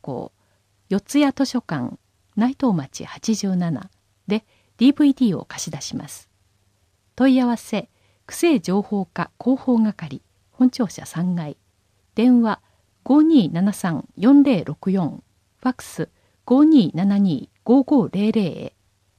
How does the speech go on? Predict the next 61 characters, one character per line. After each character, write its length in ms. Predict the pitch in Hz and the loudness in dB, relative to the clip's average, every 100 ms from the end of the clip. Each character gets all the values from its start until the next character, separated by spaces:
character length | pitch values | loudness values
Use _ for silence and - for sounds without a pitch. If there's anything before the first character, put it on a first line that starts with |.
| _ _ _ _ _ | _ _ _ _ _
ケ 140 | 269 330 | 0 0
ー 40 | |
ブ 100 | 339 | 0
ル 80 | 339 | -2
テ 120 | 330 | -2
レ 100 | 262 | -2
ビ 60 | 147 | -2
の 100 | - | -6
受 140 | 170 | -8
信 240 | - 226 | 2 4
に 120 | 214 202 | 4 2
つ 160 | - | -4
い 60 | 175 | -6
て 140 | 139 | -6
は、 220 | 127 - _ _ _ _ | -8 -10 _ _ _ _
ジ 120 | 285 | 0
ェ 20 | 311 | 0
イ 60 | |
コ 140 | - 165 | -2 -4
ム 200 | 143 - | -4 -4
港 420 | 185 233 - 190 | -2 0 -2 -8
新 280 | - 202 185 | -4 -2 0
宿、 400 | 180 - 160 - _ _ _ _ - | -4 -10 -10 -10 _ _ _ _ -6
電 260 | 233 269 254 | 0 2 2
話 220 | 233 - _ _ | -2 -8 _ _
零 240 | 240 294 294 | 0 2 2
一 260 | - 175 | -2 -4
二 240 | 170 214 220 | 2 2 2
零 300 | 202 - - _ | 0 -4 -10 _
九 240 | - 277 285 | 2 4 4
一 300 | - - 160 | 0 -8 -4
四 340 | 170 120 - 175 | -4 -4 -10 -2
零 260 | 220 254 | 2 4
零 240 | 254 185 147 | 2 0 -2
零 160 | 180 | -4
へ。 280 | 170 - - _ _ _ _ _ _ _ _ _ _ _ _ _ _ 226 | -4 -8 -14 _ _ _ _ _ _ _ _ _ _ _ _ _ _ -6
お 80 | |
知 140 | 240 277 | -2 0
ら 80 | 269 | -2
せ 160 | 254 | -2
で 120 | 240 | -4
す。 240 | 233 - _ _ _ _ _ _ - | -6 -10 _ _ _ _ _ _ 0
日 140 | 220 220 | 2 4
本 280 | 370 214 | 4 4
年 200 | 170 277 | 6 4
金 200 | 277 262 | 6 4
機 140 | 247 - | 2 -2
構 320 | 240 196 135 | -2 0 -2
を 60 | - | -8
語 300 | - 196 185 | -10 -4 -4
る 200 | 170 - | -4 -2
電 240 | 208 285 | 4 6
話 140 | 294 262 | 6 4
や 120 | 240 | 0
訪 240 | - 240 | 2 4
問 240 | 262 262 226 | 8 8 6
に 120 | 208 | 4
ご 160 | - 196 | 0 -6
注 320 | - 277 202 | 0 2 2
意 160 | 127 | -2
を。 140 | 110 | -8